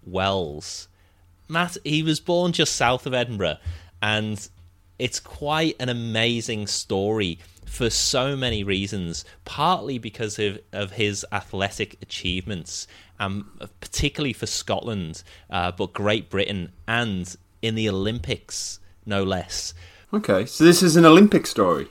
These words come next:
Speaker 1: Yeah, but the other thing that this story has lots of is international diplomatic tension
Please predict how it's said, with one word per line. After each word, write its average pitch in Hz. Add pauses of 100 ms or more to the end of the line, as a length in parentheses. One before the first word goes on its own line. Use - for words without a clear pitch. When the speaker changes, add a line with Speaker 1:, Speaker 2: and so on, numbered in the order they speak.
Speaker 1:
Yeah, 170
but -
the 127
other 240
thing 95
that 98
this 104
story 98
has 92
lots 90
of 90 (100)
is 95 (440)
international 117 (140)
diplomatic 104
tension 104